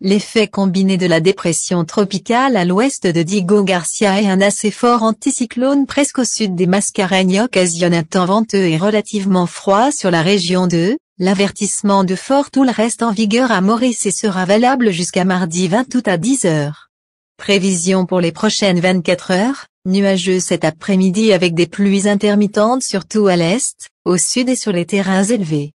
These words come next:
La température maximale sera inférieure à la moyenne saisonnière et variera entre dix-huit et vingt et un degrés Celsius sur le plateau central et entre vingt-trois et vingt-cinq degrés Celsius sur le littoral.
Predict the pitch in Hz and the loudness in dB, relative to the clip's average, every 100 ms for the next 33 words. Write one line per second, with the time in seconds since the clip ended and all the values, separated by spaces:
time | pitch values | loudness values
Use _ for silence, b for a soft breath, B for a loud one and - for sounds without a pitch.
0 | _ _ - 170 170 220 220 220 208 208 | _ _ -6 -4 -2 0 0 2 2 0
1 | - 202 196 175 196 220 - 202 196 269 | -2 0 0 2 0 -2 -2 2 2 0
2 | 285 180 170 165 175 - 254 214 247 277 | 0 0 2 2 0 0 -2 0 0 0
3 | 208 180 190 220 254 247 220 208 202 214 | 0 0 0 2 0 0 -2 0 2 2
4 | 247 208 175 196 196 196 247 247 196 - | 2 0 2 0 0 0 0 0 0 0
5 | 226 226 208 294 294 170 208 262 233 233 | -2 0 0 0 0 0 0 0 0 2
6 | 202 185 202 269 269 262 262 - 185 214 | 2 0 0 0 0 -2 -4 -4 0 0
7 | 302 - 247 214 196 208 196 269 269 226 | 0 -2 -2 -2 0 2 2 0 0 -2
8 | 226 - 226 262 269 254 190 - 165 196 | -4 0 0 2 2 2 0 -2 0 0
9 | 214 - 214 208 202 202 - 233 220 196 | 0 0 0 2 2 0 0 0 2 2
10 | 185 220 277 - 262 262 - 190 254 302 | 0 0 0 0 -2 -4 -2 0 0 0
11 | - 214 185 170 226 220 247 180 147 147 | -4 -2 0 0 0 0 -2 0 -2 -4